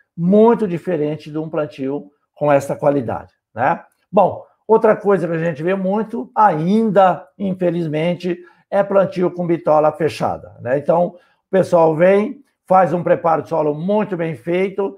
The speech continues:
e utiliza um trator de bitola fechada passando aonde nós vamos sulcar, né? O rodado tem que ser fora da onde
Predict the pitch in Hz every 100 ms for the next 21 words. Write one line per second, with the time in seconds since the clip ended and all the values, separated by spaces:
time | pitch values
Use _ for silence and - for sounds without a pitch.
0 | _ _ - 220 208 196 175 160 170 165
1 | 147 156 147 151 143 151 147 147 156 -
2 | 170 190 190 196 175 165 165 190 202 185
3 | 165 180 190 196 196 294 - _ - 202
4 | 143 160 160 - 170 - 110 - - 113
5 | 156 - _ _ 175 160 185 160 156 165
6 | 165 175 - 170 - - 170 170 185 190
7 | 185 185 180 139 143 156 147 165